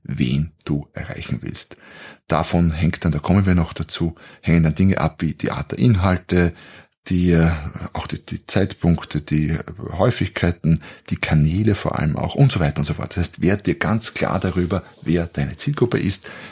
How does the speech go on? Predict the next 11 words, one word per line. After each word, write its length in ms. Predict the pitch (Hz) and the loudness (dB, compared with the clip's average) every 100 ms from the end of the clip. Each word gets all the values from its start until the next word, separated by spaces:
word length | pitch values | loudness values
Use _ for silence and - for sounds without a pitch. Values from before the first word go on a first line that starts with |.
| - | -2
mach 360 | 80 87 95 - | 4 4 2 0
dir 200 | 113 - | 0 2
einen 280 | 85 78 | 2 2
Avatar. 680 | - 76 76 - 71 95 117 | 0 -4 -4 -2 2 2 2
Was 160 | 101 - | -2 -6
ist 20 | |
ein 80 | - | -6
Avatar? 520 | 69 - - 87 95 - - - - - - | -6 -6 0 0 0 -6 -18 -18 -18 -20 -12
Ein 240 | - - - | -2 -2 0
idealer 460 | 131 104 98 82 82 | 0 4 4 4 0
Kunde, 540 | - 123 120 113 | 4 4 6 4